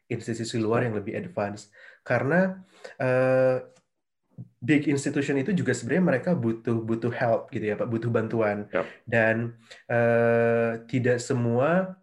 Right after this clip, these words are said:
Speaker 1: resource mereka punya, tapi institusi lain itu mereka punya. Makanya mereka memiliki sekarang ada yang namanya data sharing. Eh, contohnya
Speaker 2: Hmm.
Speaker 1: untuk yang covid trial ini juga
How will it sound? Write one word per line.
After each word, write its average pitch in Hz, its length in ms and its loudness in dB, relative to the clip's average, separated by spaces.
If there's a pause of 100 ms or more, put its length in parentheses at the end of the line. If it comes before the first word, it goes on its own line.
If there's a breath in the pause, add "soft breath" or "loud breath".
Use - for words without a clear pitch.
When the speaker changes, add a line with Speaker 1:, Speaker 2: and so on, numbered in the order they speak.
(300)
Speaker 1:
resource 131 500 0
mereka 120 320 2
punya, 107 400 -2
tapi 147 640 -2
institusi 120 520 -4
lain 120 320 0
itu 139 160 -4
mereka 143 300 -4
punya. 120 360 -2
Makanya 120 320 -4
mereka 135 320 -2
memiliki 117 460 -4
sekarang 127 400 -6
ada 117 100 -4
yang 117 140 0
namanya 110 300 -4
data 101 180 -6
sharing. 120 640 0 (420 loud breath)
Eh, 117 180 -4
contohnya 117 360 0
Speaker 2:
Hmm. 113 100 2
Speaker 1:
untuk 107 220 -4
yang 107 240 -2
covid 110 320 -10
trial 110 280 0
ini 120 180 -2
juga 110 340 -2